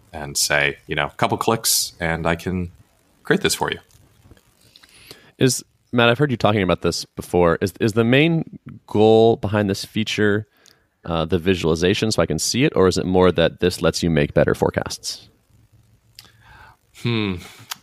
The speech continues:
Speaker 1: Yeah, it, it does have the value of making better forecasts. I think the,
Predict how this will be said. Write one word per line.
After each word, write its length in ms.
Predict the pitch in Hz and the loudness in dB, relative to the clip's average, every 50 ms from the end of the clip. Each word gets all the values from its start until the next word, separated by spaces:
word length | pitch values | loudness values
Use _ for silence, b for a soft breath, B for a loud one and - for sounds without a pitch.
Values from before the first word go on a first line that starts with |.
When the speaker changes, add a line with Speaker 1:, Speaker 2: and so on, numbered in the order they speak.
| _ _ _ | _ _ _
Speaker 1:
Yeah, 380 | - - 107 98 95 90 85 - | -14 -10 -6 -2 -2 -2 0 2
it, 300 | 110 - - - - _ _ - | 0 0 0 -4 -20 _ _ 0
it 520 | - 101 101 - - - _ _ _ - | 0 0 0 0 -4 -20 _ _ _ -2
does 340 | - 113 110 117 117 - - | 0 2 2 2 2 -2 -4
have 380 | - - 107 101 101 95 98 | -4 0 0 2 2 0 -2
the 100 | 92 95 | -4 -4
value 600 | 85 87 85 85 85 87 85 85 85 82 82 82 - - _ _ _ _ _ _ _ _ _ _ | 0 2 2 2 2 2 2 2 0 0 0 -2 -6 -12 _ _ _ _ _ _ _ _ _ _
of 220 | - 90 85 82 87 | -4 -4 -4 -4 -4
making 260 | 90 90 87 - 87 | -6 -6 -6 -4 -4
better 160 | 82 87 80 82 | -4 -4 -4 -4
forecasts. 600 | - - 85 82 - - 85 78 80 82 - - | -4 -4 -6 -6 -4 -4 -4 -4 -4 -4 -4 -6
I 80 | 101 101 | -4 -2
think 220 | - 170 196 196 | 0 0 0 0
the, 200 | - 101 87 87 | 0 -2 -2 -4